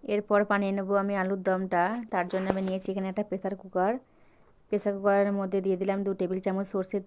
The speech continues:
তেল, দিয়ে তেলটাকে আমি গরম করে নেব। তো দেখুন তেলটা গরম হয়ে গেছে। এরপর দিয়ে দিচ্ছি এর মধ্যে দুটো তেজপাতা, দিয়ে দিলাম একটা শুকনো লঙ্কা, আর দিয়ে দিলাম হাফ চামচ গোটা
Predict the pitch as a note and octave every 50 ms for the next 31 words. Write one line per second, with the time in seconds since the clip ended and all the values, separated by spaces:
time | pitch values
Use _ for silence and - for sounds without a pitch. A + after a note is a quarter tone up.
0 | - - F#3+ F#3 F#3 F#3+ A3 A#3+ B3+ - _ _ _ _ _ _ _ _ _ _
1 | - G3 F3 G3 G3 F#3+ G3+ F#3+ F#3 F3+ F#3+ F#3 F#3+ F#3+ G3 F#3+ F#3 F3 F3 F3+
2 | F#3 F3+ F#3+ F#3+ F#3+ F#3+ F#3+ F3+ F3 F3+ G3 A#3 C4+ D4 - _ _ _ _ _
3 | _ _ _ _ _ _ _ _ _ _ _ _ - - - - - - _ _
4 | _ _ _ _ - - - _ _ _ _ _ _ _ _ _ _ _ _ _
5 | _ _ _ _ _ _ _ _ _ _ _ _ _ _ _ _ _ - _ _
6 | _ _ _ _ _ _ _ _ _ _ _ - - - - _ - - _ -
7 | - - G#3+ G3+ G3 G3 G3 G#3+ G#3+ G#3 G#3 G#3 F#3+ F#3 G3+ G3 F#3+ F#3 F#3+ G3
8 | G#3 G#3+ G3+ G3 F#3+ G3 F#3+ - G3 F#3+ G3 G3 G3 F#3+ G3 G3+ G3 F#3 F#3 F3
9 | F#3 F#3 - G#3 F#3+ F#3+ F#3+ F#3+ F#3 F#3+ F#3 F3+ F#3+ G3 G3 F#3+ - F#3 F#3 -
10 | - - F#3 F3+ - G3 F#3+ G#3 A#3 C4 B3+ - _ _ _ _ _ _ _ _
11 | _ - G3+ G3+ G3 F#3+ F#3+ F#3+ G3 F#3+ F3+ F#3 - - G3 G3 - G3+ F#3+ G3
12 | G3 F#3+ F#3+ F3+ F#3 F3+ - F#3 F#3 G3+ A3+ B3+ C4 - - _ - G3 F3+ E3
13 | F#3+ F#3 F#3 F#3+ F#3+ G3+ G3+ F#3 G3 F3 F3 - - G3+ F#3+ F#3+ G3+ A3+ A#3+ A#3
14 | G3 - F3+ F3 F#3+